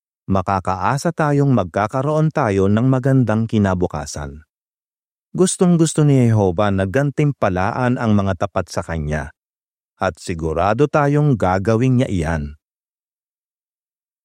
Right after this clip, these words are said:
Paano pinapatunayan ng ulat tungkol kay Job ang sumusunod? Si Jehova ang kataas-taasan sa buong universo.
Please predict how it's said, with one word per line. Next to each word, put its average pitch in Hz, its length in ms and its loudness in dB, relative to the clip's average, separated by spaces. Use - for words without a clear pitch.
Paano 170 400 2
pinapatunayan 110 960 0
ng 90 240 -2
ulat 82 400 -2
tungkol 95 400 -2
kay 127 240 0
Job 82 240 -2
ang 113 240 0
sumusunod? 85 640 0
Si 120 160 0
Jehova 113 640 0
ang 101 160 0
kataas-taasan 110 1040 -2
sa 87 160 -2
buong 104 320 0
universo. 92 880 -2